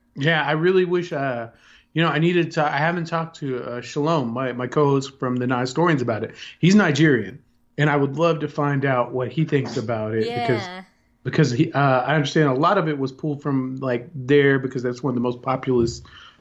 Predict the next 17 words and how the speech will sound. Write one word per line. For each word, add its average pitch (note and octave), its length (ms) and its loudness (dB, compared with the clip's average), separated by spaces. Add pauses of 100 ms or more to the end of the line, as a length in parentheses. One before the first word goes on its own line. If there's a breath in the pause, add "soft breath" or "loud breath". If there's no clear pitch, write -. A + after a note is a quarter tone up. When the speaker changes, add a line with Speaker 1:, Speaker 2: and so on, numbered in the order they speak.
Speaker 1:
points. D#3+ 440 2 (380 loud breath)
And C3+ 380 2
I C3 100 0
know D3 140 6
he's C#3+ 140 4
been C3+ 140 2
to B2+ 80 -2
other C#3 140 0
parts C3 240 -2
of C3 60 0
Africa, B2+ 300 -4
so C3+ 120 -4
I'd B2+ 100 0
really D#3+ 220 4
like C#3 220 2
to C3+ 100 -6
see C3+ 420 0